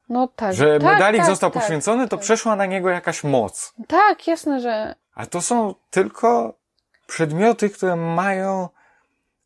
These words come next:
Speaker 2: y, c-, tam ojciec Szóstak w tym wywiadzie mówi, y, coś takiego, że, y, że przedmioty działają wiarą wierzącego?
Speaker 1: Aha.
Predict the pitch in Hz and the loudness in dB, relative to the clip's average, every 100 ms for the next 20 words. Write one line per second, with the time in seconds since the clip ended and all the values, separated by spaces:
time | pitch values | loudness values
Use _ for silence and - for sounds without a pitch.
0 | - 139 127 - 147 - 170 170 175 180 | -2 -2 -2 -6 -10 -6 -4 0 -2 -2
1 | 175 - 185 180 - 175 156 151 180 156 | -4 -4 -2 -4 -4 -6 -6 -2 -2 -2
2 | 170 170 165 175 160 - _ _ - 139 | -4 -4 -4 -4 -6 -20 _ _ -14 -10
3 | - 147 156 147 185 180 147 156 156 - | -8 -8 -8 -6 -4 -2 0 2 0 -4
4 | _ _ _ _ - 131 131 135 135 131 | _ _ _ _ -6 -4 -2 -2 -2 -4
5 | 135 123 - - _ - - - _ _ | -6 -10 -20 -20 _ -20 -20 -20 _ _
6 | _ _ _ - - _ _ _ _ _ | _ _ _ -20 -20 _ _ _ _ _
7 | _ - - 120 117 131 - 135 117 123 | _ -20 -10 -6 -4 -4 -2 -2 -2 0
8 | 170 190 190 180 - 120 131 123 170 165 | 0 0 0 0 -2 -2 0 2 2 0
9 | 117 101 110 143 170 165 151 139 120 113 | -6 -6 -2 0 0 -2 -6 -10 -10 -2
10 | 120 113 110 - 165 220 233 147 _ _ | -2 -2 -8 -4 -4 -2 -4 -8 _ _
11 | _ _ _ _ _ 247 233 233 240 | _ _ _ _ _ -4 -2 0 0